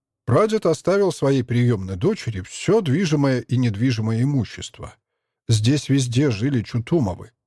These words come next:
и они чуть с ума не сошли, что дядя оставляет все какой-то немке. Раньше это был дом Чутумовых, а потом все перешло моей бабушке Антонине. Потом началось переселение немцев. Моя бабушка поменяла фамилию на Чутумову.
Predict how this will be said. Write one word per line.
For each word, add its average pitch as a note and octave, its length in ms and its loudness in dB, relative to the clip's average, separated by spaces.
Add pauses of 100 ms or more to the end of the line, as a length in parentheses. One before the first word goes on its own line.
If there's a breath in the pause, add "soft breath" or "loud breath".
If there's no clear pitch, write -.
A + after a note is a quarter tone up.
(140)
и A2 100 0
они F3 260 2
чуть A#3 260 -2
с - 80 -20
ума F#3 260 2
не G2+ 120 -4
сошли, A3 440 0
что - 220 -2
дядя E3+ 340 2
оставляет D3 540 0
все - 220 -4
какой-то D#3 420 0
немке. B2+ 560 -2 (560)
Раньше G3 380 2
это E3+ 160 2
был D#3 200 2
дом C#3 220 0
Чутумовых, A#2+ 800 -2
а A2 140 2
потом A3+ 260 0
все G3 180 0
перешло D3 460 0
моей C#3 220 0
бабушке B2+ 560 -2
Антонине. G2 760 -2 (800)
Потом A#3+ 300 2
началось F#3 400 2
переселение D3 680 0
немцев. G2+ 720 -8
Моя D#3+ 240 2
бабушка E3 460 0
поменяла B2+ 480 2
фамилию A#2+ 480 0
на A#2 120 0
Чутумову. G#2 640 -4